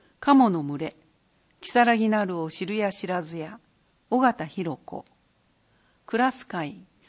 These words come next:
大手を振ってアーケード街、堂々歩む、その日またるる。渡辺光雄。清掃に来たる、氏神備えある榊の、牡蠣のすべて割れ入る。尾形正俊。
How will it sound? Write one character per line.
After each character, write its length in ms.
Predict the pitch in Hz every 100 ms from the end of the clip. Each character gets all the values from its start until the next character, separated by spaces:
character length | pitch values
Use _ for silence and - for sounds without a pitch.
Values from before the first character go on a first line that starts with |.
| _
大 200 | 208 240
手 120 | 233 240
を 100 | 220
振 100 | 220
っ 40 |
て 260 | - - 214
ア 140 | 208
ー 60 | 247
ケ 200 | 254 240
ー 20 |
ド 120 | 214
街、 320 | 185 170 160 - _ _
堂 240 | - 240 269
々 280 | 269 254
歩 280 | 240 220 208
む、 160 | 165 175
そ 200 | - 190
の 100 | 202
日 160 | 226 214
ま 160 | 185
た 140 | 185 196
る 140 | 185
る。 160 | 143 - _ _ _ _ _ _
渡 260 | 202 240
辺 280 | 233 226 208
光 380 | 190 185 - 175
雄。 160 | 165 - _ _ _ _ _ _ _ _ _
清 140 | - 254
掃 320 | 262 - 247
に 140 | 233 226
来 100 | -
た 160 | 220
る、 180 | 185 165 - _ _ _ -
氏 240 | 208 220
神 220 | 254 214
備 380 | 196 208 208 226
え 60 | 220
あ 120 | 214
る 80 | 190
榊 460 | - 196 220 202
の、 180 | 180 170 - _ _ _
牡 220 | - 269 254
蠣 40 |
の 120 | 202
す 160 | 165 254
べ 100 | 247
て 140 | -
割 240 | 160 160 180
れ 60 |
入 140 | 175 160
る。 160 | 151 - _ _ _ _ _ _ -
尾 100 | 254
形 260 | 247 180
正 280 | 165 165 202
俊。 360 | - 165 -